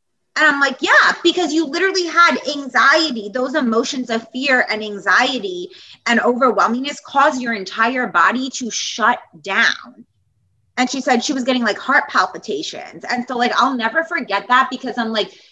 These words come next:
those are really, and she kept, like, I remember when she was telling me, she's like, "We don't know what was wrong. The doctors did all these tests. Like, I don't know why I had heart palpitations. Like, I didn't know if it was an allergic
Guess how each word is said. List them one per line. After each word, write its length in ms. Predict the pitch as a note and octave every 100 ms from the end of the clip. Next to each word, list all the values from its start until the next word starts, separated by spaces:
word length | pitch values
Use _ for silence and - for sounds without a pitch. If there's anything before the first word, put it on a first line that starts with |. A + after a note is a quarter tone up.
| _ _ -
those 240 | E4 F#4
are 160 | G#4 D#4+
really, 400 | E4 D#4 A3 F3+ C#4
and 240 | B3+ B3+
she 240 | - D4+
kept, 280 | - D4+ A#3+
like, 280 | B3+ G#3 - _ _ _ _ _ _ _ _ -
I 60 |
remember 280 | B3 C4 C#4+
when 140 | C#4
she 80 | C4+
was 140 | A#3 -
telling 180 | A#3
me, 100 | C4
she's 220 | A#3+ A#3+ A3+
like, 160 | - - - -
"We 140 | G#3+ A#3
don't 180 | G#3 G3
know 140 | F#3
what 160 | F3 C#3+
was 180 | G3
wrong. 360 | B3+ E4+ D#4+ D4+
The 60 | B3
doctors 420 | G3 F#3 - G3
did 160 | G3 E3
all 140 | D#3+
these 240 | E3 E3 -
tests. 380 | D#4+ D#4+ D4+ B3
Like, 100 | -
I 140 | G#3+ G#3+
don't 180 | A3+
know 160 | G#3 G3
why 160 | F3+ F3 E3+
I 40 | E3
had 200 | - -
heart 280 | D#4 D#4
palpitations. 760 | D#4 C#4+ D4 - D4 B3 C4+ B3+
Like, 160 | G3+ F#3+ - - -
I 120 | A3
didn't 140 | A3+ G#3
know 80 | G3+
if 100 | F3
it 80 |
was 140 | G3+ G#3+
an 100 | F#3
allergic 380 | F3 F#3 F#3